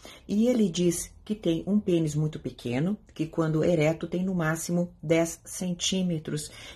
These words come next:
Ele disse que não conseguiu nunca dar prazer à sua mulher.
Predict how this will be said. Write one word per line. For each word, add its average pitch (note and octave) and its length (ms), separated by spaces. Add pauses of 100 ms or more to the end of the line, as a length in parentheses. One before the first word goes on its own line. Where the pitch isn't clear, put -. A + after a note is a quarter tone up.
Ele G#3 180
disse F#3 320
que - 140
não G3 120
conseguiu G3 460
nunca A3+ 320
dar F3+ 200
prazer D#3+ 440
à D3 60
sua D#3 360
mulher. D#3 520